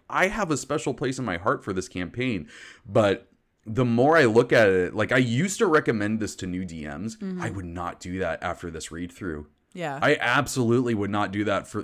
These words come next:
Speaker 1: uh, do that after this read through. 'Cause, like, there's so many confusing things, like,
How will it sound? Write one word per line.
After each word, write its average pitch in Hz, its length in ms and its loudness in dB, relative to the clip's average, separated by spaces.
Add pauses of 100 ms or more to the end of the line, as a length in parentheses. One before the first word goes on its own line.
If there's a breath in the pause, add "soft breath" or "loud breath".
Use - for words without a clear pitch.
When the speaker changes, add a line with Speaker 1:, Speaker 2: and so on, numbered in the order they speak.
Speaker 1:
uh, 95 140 -4
do 104 200 -2
that 92 240 0
after 90 220 -4
this 85 160 -6
read 90 180 -8
through. 82 180 -6
'Cause, 95 180 -8
like, 92 240 -2 (400 loud breath)
there's 117 300 4
so 123 280 0
many 131 420 4
confusing 110 720 -2
things, 107 180 -2
like, 101 180 -2